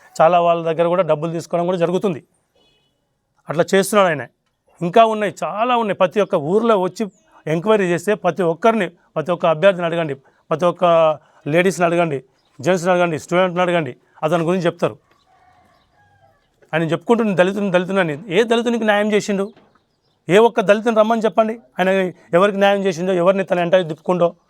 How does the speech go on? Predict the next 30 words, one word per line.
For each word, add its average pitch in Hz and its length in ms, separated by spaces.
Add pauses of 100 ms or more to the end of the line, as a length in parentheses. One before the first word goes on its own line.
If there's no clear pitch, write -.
(420)
ఎవరికి 180 240
పది 196 180
రూపాయలు 190 260
ఇచ్చిండో. 185 340 (960)
ఎస్సీ, 170 240
ఎస్సీ, 196 240
ఎస్సీ 170 200
వాళ్ళ 214 160
దాంట్లో 208 220
రమ్మని 196 280
చెప్పండి, 202 420
అతను 175 200
వెనకమండి 196 440 (260)
ఒక 160 140
సొంతంగా 196 420
బండి 202 200
వేసుకొని 208 240
పొమ్మని 196 260
చెప్పండి, 202 200
ఆయన 208 200 (680)
నా 175 120
సొంతంగా, 185 460 (220)
అతను 160 180
సొంతంగా 208 360
పొమ్మ-, 202 220
వెళ్ళమని 196 280
చెప్పండి. 214 320 (1000)
రాలేడు, 175 420 (160)
దేనికి 196 300
రాలేడు. 180 380